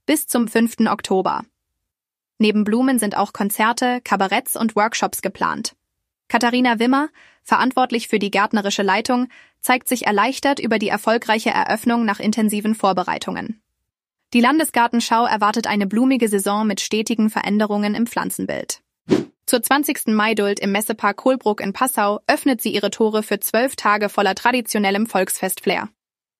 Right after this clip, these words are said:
Oberbürgermeister Jürgen Dupper wird das erste Fass Festbier dieses Mal bereits am kommenden Mittwoch anstechen.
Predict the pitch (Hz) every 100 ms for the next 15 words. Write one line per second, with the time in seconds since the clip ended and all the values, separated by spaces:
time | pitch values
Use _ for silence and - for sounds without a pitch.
0 | _ _ _ _ - 294 247 214 208 202
1 | 196 208 196 196 202 220 277 240 214 202
2 | 196 - 226 269 233 208 196 - 214 -
3 | 208 202 202 240 269 247 208 214 196 196
4 | 208 202 196 240 269 254 208 214 208 -
5 | 202 190 202 - -